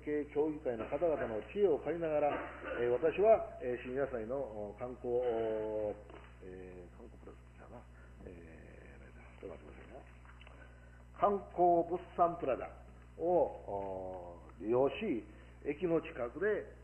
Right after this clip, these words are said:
そういうイベントをぜひとも、お、考えてほしいと思いますが、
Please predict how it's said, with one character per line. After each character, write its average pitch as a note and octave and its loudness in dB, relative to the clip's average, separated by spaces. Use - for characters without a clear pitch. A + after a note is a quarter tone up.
そ G#2+ 0
う G#2+ 0
い A2 -2
う A2+ -2
イ A#2+ -8
ベ C#3 0
ン C3 -10
ト C#3 -2
を D3 0
ぜ B2+ -4
ひ - -8
と F#3+ 2
も、 C3 2
お、 - -14
考 A#2 -6
え A2 0
て A2 -4
ほ G2+ -8
し - -18
い - -20
と G#2+ -6
思 G2 -6
い G2 -8
ま G2 -8
す A2+ -14
が、 D3+ 4